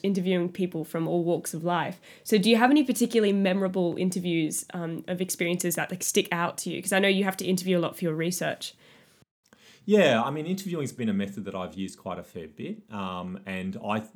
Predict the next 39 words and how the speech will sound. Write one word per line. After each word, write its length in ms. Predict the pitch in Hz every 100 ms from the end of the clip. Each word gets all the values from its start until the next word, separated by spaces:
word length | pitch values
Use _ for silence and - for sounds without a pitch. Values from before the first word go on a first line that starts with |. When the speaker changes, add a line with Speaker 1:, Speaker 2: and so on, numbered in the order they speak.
| -
Speaker 2:
I 120 | 101
actually 500 | 110 - 95 87 85
am 100 | 101
a 40 | 92
big 200 | 95 92
advocate 440 | 85 - - 82
for 380 | - 85 80 82
learning 360 | 101 95 92 85
interviewing 420 | 85 - 87 82 80
skills, 560 | - 90 101 139 143 -
um, 460 | 90 82 80 82 87 _
at 180 | 90 -
university 600 | 90 92 87 87 - 135
because 260 | 135 101 98
I 80 | 92
think 340 | - 95 - _ _ _ _ _ _
it's 200 | - -
not 160 | 127 113
just 160 | 107
a 20 | 98
research 440 | 87 - 87 -
tool. 260 | - 90 -
I, 280 | 113 95 98
I've, 80 | 90 -
I, 380 | - 90 87 87 -
I 120 | 92
had 120 | 90
a 40 | 107
job 360 | - 90 82
once 320 | 87 82 82 -
where 200 | 82 82
I 120 | 80
was 200 | 80 78
working 360 | 92 85 87
for 500 | - 87 78 78 78 78
the 80 | 82
Victorian 420 | 85 - 92 76
Police 320 | 80 85 98
Force, 560 | - 78 76 - -